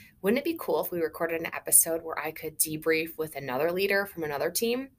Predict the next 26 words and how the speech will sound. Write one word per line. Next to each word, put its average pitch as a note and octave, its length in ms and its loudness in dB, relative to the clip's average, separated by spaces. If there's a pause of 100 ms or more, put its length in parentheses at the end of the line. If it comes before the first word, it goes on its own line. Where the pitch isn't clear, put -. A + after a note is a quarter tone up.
(720)
See - 220 8
what - 120 6
things G#3+ 240 4
we E3+ 80 -2
learned D#3 280 2
from D3+ 100 -6
this D3 140 8
season, G#3+ 480 6
if - 100 -10
we D#3+ 120 -10
found D#3+ 280 -4
anything F3+ 360 -6
in F3 120 -2
common, D#3 640 -2
or D#3 420 0
if F3 140 2
she - 220 2
had G3+ 200 0
learned F3+ 440 4
something F#3 380 6
that E3+ 100 0
I F3 100 4
hadn't, D#3+ 540 -2
or E3 180 4
vice E3+ 260 8
versa." F3 480 2